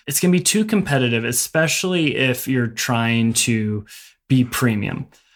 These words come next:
I would first position yourself a bit something that's emerging where you can be positioned as a thought leader so you can shortcut the competition. So let's say TikTok just launches.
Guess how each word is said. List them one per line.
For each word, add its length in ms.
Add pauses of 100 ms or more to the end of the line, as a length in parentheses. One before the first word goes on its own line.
(120)
I 120
would 260
first 540
position 360
yourself 360
a 40
bit 160
something 380
that's 220
emerging 720
where 280
you 220
can 120
be 140
positioned 480
as 140
a 260 (100)
thought 220
leader 220
so 120
you 120
can 180
shortcut 560
the 80
competition. 640
So 120
let's 100
say 140
TikTok 560
just 180
launches. 420